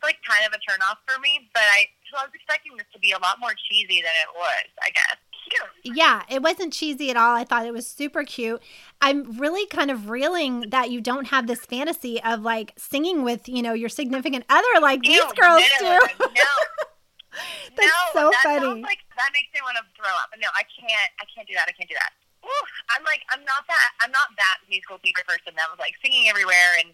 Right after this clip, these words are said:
Speaker 2: <laughs>
Speaker 1: only had musical theater friends and stuff. Like, I, it was just, uh,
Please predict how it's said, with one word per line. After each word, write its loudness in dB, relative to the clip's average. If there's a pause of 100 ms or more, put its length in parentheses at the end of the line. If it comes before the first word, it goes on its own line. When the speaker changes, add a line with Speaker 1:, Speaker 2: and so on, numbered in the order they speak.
(200)
Speaker 2:
<laughs> -2
Speaker 1:
only 0
had 2
musical -6
theater -4
friends 0
and -12
stuff. -6
Like, 2
I, 6 (580)
it -2
was -4
just, -10
uh, -2